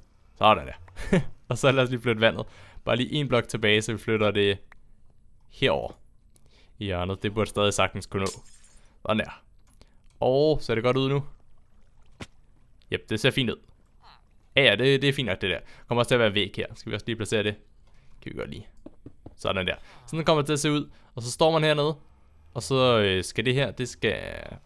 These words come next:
op og sætte, øh, strøm til dispenserne her. Så I kan se, den går bare her, den her linje. Og så lad os lige gøre sådan der. Så burde de alle sammen få strøm, så vi burde kunne høre nogle kliklyde, hvis vi går ud og trykker på den nu.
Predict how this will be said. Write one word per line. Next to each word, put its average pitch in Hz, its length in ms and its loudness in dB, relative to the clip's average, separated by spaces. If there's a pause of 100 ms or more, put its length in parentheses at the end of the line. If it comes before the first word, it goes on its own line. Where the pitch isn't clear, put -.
op - 320 -4
og 101 120 -6
sætte, 95 380 -8
øh, 87 100 -4
strøm 120 260 -4
til 98 280 -2
dispenserne 185 440 0
her. 190 120 2 (720)
Så - 140 -12
I - 20 -6
kan 98 100 -8
se, 107 160 -4
den 104 240 -4
går 98 180 0
bare 95 160 0
her, 147 180 -2
den 139 180 -2
her 135 80 -2
linje. 160 320 -4 (920)
Og 151 580 -2 (1120)
så - 160 -12
lad 107 160 -6
os - 200 -10
lige 110 220 -10 (140)
gøre 98 520 0 (1080)
sådan 160 580 -2
der. 208 120 -2 (260)
Så - 180 -14
burde 110 180 -4
de 110 100 2
alle 107 120 2
sammen 110 280 0
få 95 320 -2
strøm, 180 300 0
så 127 120 -8
vi 107 160 -2
burde 107 240 0
kunne - 160 -4
høre 110 100 2
nogle 104 160 0
kliklyde, 165 380 0
hvis 143 200 -6
vi 113 80 -2
går 117 80 -2
ud 113 100 2
og 107 160 -2
trykker 117 220 -2
på 120 120 -2
den 131 80 -4
nu. 202 180 2